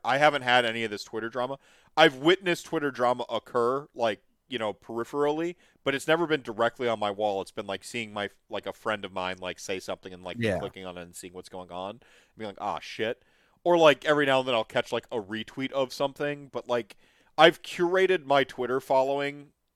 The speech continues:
Speaker 1: or who I follow on Twitter so much that I, I'm pretty much, uh,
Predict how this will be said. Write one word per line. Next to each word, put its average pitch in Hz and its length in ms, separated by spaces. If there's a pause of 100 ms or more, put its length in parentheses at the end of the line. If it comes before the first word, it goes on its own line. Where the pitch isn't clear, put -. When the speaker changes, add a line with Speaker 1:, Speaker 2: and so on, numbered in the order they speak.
(220)
Speaker 1:
or 120 160
who 135 340
I 123 160
follow 123 380
on 117 120
Twitter 120 320
so 123 400
much 107 560 (340)
that 123 400
I, 120 200 (120)
I'm 113 120
pretty 120 240
much, 110 420
uh, 95 380